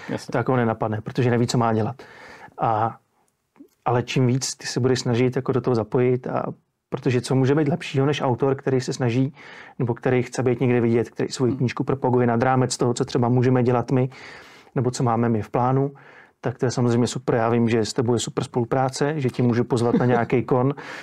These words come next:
Speaker 2: nebo na nějakou besedu. Budu vědět, že na té besedě nebudeš takhle sedět a nebudeš jako, hm, odpovídat nebo jednoslovně dobrý
Speaker 1: Mhm.
Speaker 2: na nějakou otázku, ale že jsi schopný tam prostě o té knížce mluvit, tak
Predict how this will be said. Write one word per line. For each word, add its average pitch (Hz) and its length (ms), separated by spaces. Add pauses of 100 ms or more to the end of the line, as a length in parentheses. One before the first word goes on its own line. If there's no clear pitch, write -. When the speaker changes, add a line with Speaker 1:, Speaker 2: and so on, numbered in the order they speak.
(140)
Speaker 2:
nebo 131 180
na 123 80
nějakou 120 300
besedu. 131 440 (400)
Budu 123 160
vědět, 120 240
že 123 140
na 117 80
té 135 120
besedě 123 340
nebudeš 127 280
takhle 139 240
sedět 135 480
a - 60
nebudeš 127 360
jako, 135 320
hm, 143 280 (400)
odpovídat 131 560
nebo 131 140
jednoslovně 131 540
dobrý 135 220
Speaker 1:
Mhm. 151 120 (480)
Speaker 2:
na 143 40
nějakou 131 300
otázku, 127 420
ale 131 100
že 120 80
jsi 139 120
schopný 131 340
tam 131 140
prostě 131 260
o 127 60
té 131 140
knížce 131 320
mluvit, 131 300 (100)
tak 123 140